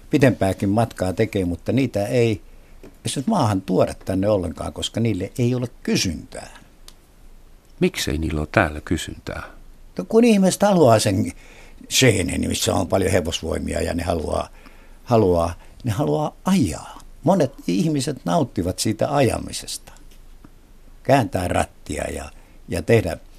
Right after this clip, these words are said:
Speaker 1: tehdä päätöksiä liikenteessä ja selvitä siitä. Se on aina onnenpotku, kun ei käynyt kuinkaan.
Speaker 2: No nyt mennään aika syvälle, mutta menkäämme. Suomalaisen miehen ja naisenkin psykologia, käsitys vapaudesta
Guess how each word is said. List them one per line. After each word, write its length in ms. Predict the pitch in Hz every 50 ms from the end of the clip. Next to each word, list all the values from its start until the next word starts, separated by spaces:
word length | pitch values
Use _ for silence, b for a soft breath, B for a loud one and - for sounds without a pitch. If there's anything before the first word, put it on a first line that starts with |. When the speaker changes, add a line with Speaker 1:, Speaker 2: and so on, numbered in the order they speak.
| - -
Speaker 1:
tehdä 220 | 117 117 104 98
päätöksiä 680 | - - 107 107 95 85 90 - - - - 71 73 76
liikenteessä 680 | 80 78 76 - 76 71 - - 73 73 - - 85
ja 80 | 85 85
selvitä 420 | - 143 147 123 80 73 - - -
siitä. 340 | - - - 80 - -
Se 100 | - -
on 120 | 104 92 95
aina 220 | 107 117 113 107 - -
onnenpotku, 560 | 143 127 113 104 104 98 - 117 - - - -
kun 100 | - 98
ei 140 | 135 170 151
käynyt 380 | 127 143 147 151 143 135 131 -
kuinkaan. 600 | - 127 110 76 - - - - - - - - - - - - - - - - - - B B B B B B B -
Speaker 2:
No 80 | 104
nyt 160 | 104 135 147
mennään 280 | 156 151 151 147 131 123
aika 280 | 131 143 - - 110 104
syvälle, 480 | - - 151 170 131 82 - - 69
mutta 400 | 76 80 80 82 - - - 76 - - B B B B B B B B B B B B - - - - - -
menkäämme. 720 | - - 151 104 92 90 - - - - - - - - - B B B B B B B B B B - - - - - - - - - - -
Suomalaisen 1000 | - - - 156 175 170 147 131 113 101 98 98 95 90 - 104 92 87 85 80 B B B B B B - - - -
miehen 560 | - 95 98 101 95 90 85 87 101 107 101
ja 100 | 95 87
naisenkin 640 | 90 98 113 123 120 - - 87 78 - - 82 78
psykologia, 920 | - - - 113 - - 95 78 71 76 80 78 76 73 73 73 67 69 -
käsitys 600 | - 98 98 95 92 - - 85 - - 80 80
vapaudesta 880 | 90 98 - - 90 71 69 76 73 69 67 71 - - - - -